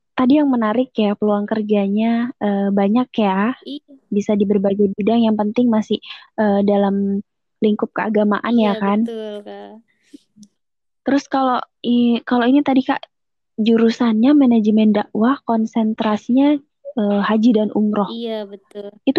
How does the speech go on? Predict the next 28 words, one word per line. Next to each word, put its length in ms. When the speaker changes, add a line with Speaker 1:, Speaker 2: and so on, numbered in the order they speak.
Speaker 1:
berarti 240
masih 240
ada 100
konsentrasi 580
yang 160
lain 160
Speaker 2:
Iya, 100
Speaker 1:
dong? 120
Speaker 2:
betul, 320
Kak. 220
Kebetulan, 580
Speaker 1:
Hmm. 20
Speaker 2:
eh, 640
program 360
studi 240
ini, 100
jurusan 460
ini 120
tuh, 120
eh, 140
akreditasinya 1000
udah 200
A, 120
alhamdulillah, 760
A. 120
Speaker 1:
Oh, 180
Speaker 2:
Nah, 140
Speaker 1:
alhamdulillah. 680